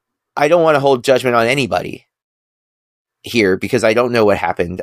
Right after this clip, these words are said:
Um, it's, it's, I'm not saying I haven't had feelings, but I'm trying to be more analytical and passive on this. I hope Jonathan Majors is innocent. I hope it's a misunderstanding. I hope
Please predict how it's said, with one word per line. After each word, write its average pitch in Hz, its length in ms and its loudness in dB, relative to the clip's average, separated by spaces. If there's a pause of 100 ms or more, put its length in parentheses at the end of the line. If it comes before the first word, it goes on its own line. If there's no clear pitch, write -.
(180)
Um, 90 440 0
it's, - 320 -4
it's, - 360 -4
I'm 120 120 0
not 139 120 0
saying 123 200 -2
I 101 80 0
haven't 113 380 -6
had 101 240 -4
feelings, 120 540 -2 (380)
but 123 100 0
I'm 123 160 2
trying 143 420 0
to - 80 -6
be 110 220 -2
more 107 260 2
analytical 104 720 0
and 95 260 -10
passive 101 440 -8
on 95 220 -8
this. 98 260 -10 (400)
I 143 140 0
hope 165 360 0 (460)
Jonathan 113 360 -2
Majors 98 460 -4
is 113 180 0
innocent. 107 380 -2
I 107 140 2
hope 139 180 0
it's - 140 -4
a 123 40 0
misunderstanding. 113 680 0
I 104 80 2
hope 123 180 0